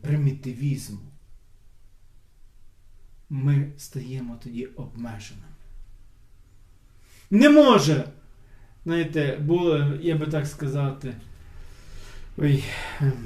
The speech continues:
щоб ви мене зрозуміли правильно,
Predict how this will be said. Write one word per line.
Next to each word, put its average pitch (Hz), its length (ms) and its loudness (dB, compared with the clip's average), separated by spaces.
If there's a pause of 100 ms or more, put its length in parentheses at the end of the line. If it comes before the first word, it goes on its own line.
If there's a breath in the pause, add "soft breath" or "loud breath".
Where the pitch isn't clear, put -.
(580 loud breath)
щоб 190 180 0
ви 202 80 10
мене 190 200 6
зрозуміли 147 680 2
правильно, 123 520 -6